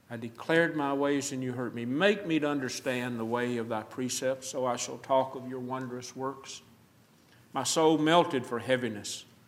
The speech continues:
Strengthen me according to your word, and remove from me the way of lying. Grant me thy law graciously. I've chosen the way of truth, and judgments I've laid before me,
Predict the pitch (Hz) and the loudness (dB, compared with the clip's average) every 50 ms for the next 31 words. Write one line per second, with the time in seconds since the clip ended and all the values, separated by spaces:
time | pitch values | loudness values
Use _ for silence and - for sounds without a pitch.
0 | _ _ _ _ _ _ _ _ _ - - - - - - - 185 202 202 202 | _ _ _ _ _ _ _ _ _ -20 -18 -8 -6 -2 2 4 4 4 4 4
1 | 196 170 165 165 165 160 151 160 - - 180 175 170 160 151 147 131 131 - 143 | 2 2 4 4 4 4 4 2 0 2 2 4 4 2 2 0 -2 -4 -2 0
2 | 143 143 139 131 131 143 165 170 151 127 113 120 120 123 123 127 127 131 139 160 | 2 2 2 2 2 2 2 2 2 0 0 -2 -2 -2 -2 -2 0 2 2 4
3 | 196 202 202 196 - - 165 156 151 151 156 160 165 160 147 143 131 135 143 147 | 4 4 2 0 -4 -6 -6 -4 -2 0 2 2 2 2 0 0 0 2 2 4
4 | 160 160 160 139 120 110 110 113 110 110 123 135 143 143 143 131 120 110 104 101 | 4 2 2 0 0 -2 -4 -2 2 4 6 6 6 4 2 -2 -4 -6 -10 -12
5 | - - - _ _ _ _ _ _ _ _ _ _ _ _ _ _ _ _ _ | -16 -20 -20 _ _ _ _ _ _ _ _ _ _ _ _ _ _ _ _ _
6 | _ _ _ - - 131 131 135 143 139 - - 135 135 127 131 127 127 123 123 | _ _ _ -8 -2 0 0 0 0 -2 -6 -4 -4 -2 0 0 0 0 0 0
7 | 123 123 123 123 120 117 117 120 120 120 123 127 123 - - - - - - 135 | 0 0 0 -2 -2 -4 -4 -6 -4 -4 -4 -4 -6 -8 -10 -12 -14 -14 -14 -16
8 | 127 123 - _ _ _ _ _ _ _ _ _ _ _ _ _ _ _ _ _ | -18 -20 -20 _ _ _ _ _ _ _ _ _ _ _ _ _ _ _ _ _
9 | _ _ - 127 127 120 - - 156 160 165 165 156 160 151 139 135 135 131 131 | _ _ -12 -12 -10 -8 -2 2 6 6 6 6 4 2 -2 -4 -4 -4 -2 0
10 | 135 135 139 135 127 120 131 - - 139 139 135 131 123 - - 117 113 107 110 | 0 2 2 0 -2 -4 -6 -6 -4 -2 -2 -2 -4 -6 -8 -10 -10 -10 -4 -2
11 | 135 143 139 131 139 131 123 - 135 123 117 131 131 131 131 127 123 117 113 - | 0 0 0 -2 -4 -8 -6 -4 -4 -4 -2 -2 -2 -2 -2 -2 -6 -8 -10 -6
12 | - 131 131 127 127 127 120 117 | -4 -4 -2 -2 -2 -4 -6 -8